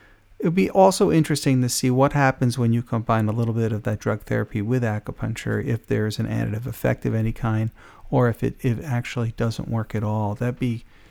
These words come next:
for me, a very interesting study to take a look at how we can get even better results. They are very s-, particular in this study. They give you the exact dosage of metformin, the exact treatment course, same thing for the acupuncture,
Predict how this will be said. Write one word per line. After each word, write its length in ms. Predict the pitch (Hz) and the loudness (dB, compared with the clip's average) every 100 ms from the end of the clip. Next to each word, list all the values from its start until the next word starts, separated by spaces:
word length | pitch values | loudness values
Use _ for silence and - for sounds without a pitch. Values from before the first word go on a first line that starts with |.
| - - | -20 -6
for 120 | - | 2
me, 200 | 165 160 | 6 8
a 60 | 139 | 8
very 260 | 139 127 | 6 4
interesting 460 | 127 117 123 - 117 | 4 0 0 0 -2
study 340 | - 123 117 | 0 0 0
to 100 | 110 | -2
take 220 | 107 110 110 | -2 -4 -2
a 40 | |
look 220 | 117 120 | -2 -2
at 240 | 117 110 - | -2 -4 -4
how 160 | 123 | -2
we 80 | 110 | -2
can 160 | 110 123 | 0 -2
get 160 | 110 | -2
even 340 | 135 123 117 107 | -2 -2 -2 -2
better 280 | 123 120 | -2 -2
results. 640 | 113 107 104 107 101 - - - - - - _ _ _ _ _ _ _ _ _ _ _ _ _ _ _ _ _ | -2 -4 -4 -6 -8 -12 -20 -20 -20 -20 -20 _ _ _ _ _ _ _ _ _ _ _ _ _ _ _ _ _
They 260 | 170 170 170 | 0 2 2
are 40 | |
very 240 | 208 233 | 4 6
s-, 120 | 196 - - _ | 6 0 -14 _
particular 560 | 160 - 196 147 120 113 | -10 -2 2 4 4 4
in 120 | 107 | 2
this 120 | 107 | 0
study. 380 | - - 110 113 | -2 -4 -2 -2
They 120 | 113 | -2
give 200 | 120 123 | -2 -2
you 60 | 127 | -2
the 100 | 123 | -2
exact 540 | 117 - 120 117 - | -4 -2 0 0 -2
dosage 440 | 135 135 - 139 135 | 2 2 4 0 2
of 120 | 135 | 0
metformin, 880 | 139 131 - 131 131 131 131 131 117 | 0 -2 -2 -2 0 2 2 0 -2
the 60 | |
exact 380 | 110 127 117 120 | -4 -4 -4 -4
treatment 400 | - 151 - 135 | -2 -2 0 -4
course, 560 | - 139 127 123 - - - - - _ | -2 0 0 0 -4 -10 -18 -20 -20 _
same 260 | - 135 120 | -4 0 0
thing 180 | 127 120 | 0 -2
for 140 | 120 | -2
the 120 | 120 | 0
acupuncture, 920 | 113 110 - - 104 104 - 110 110 | 0 0 -4 -4 -2 -4 -4 -4 -4